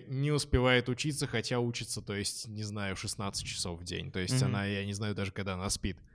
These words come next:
Speaker 2: Мгм.
Speaker 1: Вот. Персонально я выбрал что-то между этим. То есть, соответственно, зависит от времени года, от семестра, зависит от того, если это сессия или не сессия. Но приведу такие средние реальные цифры.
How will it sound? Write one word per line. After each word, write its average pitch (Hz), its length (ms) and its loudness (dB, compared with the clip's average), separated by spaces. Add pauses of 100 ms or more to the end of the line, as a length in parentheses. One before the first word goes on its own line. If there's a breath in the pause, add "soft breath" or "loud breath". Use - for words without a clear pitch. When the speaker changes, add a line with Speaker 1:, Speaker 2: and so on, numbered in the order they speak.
(160)
Speaker 2:
Мгм. 127 380 -2
Speaker 1:
Вот. 104 320 -4
Персонально 143 560 4
я 170 280 6
выбрал 139 440 6
что-то 135 460 2
между 110 460 0
этим. 92 380 -2
То 98 140 -4
есть, 110 160 0
соответственно, 156 480 0
зависит 117 400 0
от 101 120 -2
времени 110 400 2
года, 151 460 4
от 117 220 0
семестра, 123 600 -2
зависит 110 520 -4
от 107 160 -4
того, 113 300 0
если 104 480 0
это 95 300 -2
сессия 127 640 2
или 107 100 -2
не 101 120 -6
сессия. 101 560 -2 (360 loud breath)
Но 185 100 6
приведу 143 400 4
такие 110 280 -4
средние 156 600 2
реальные 113 420 2
цифры. - 440 -2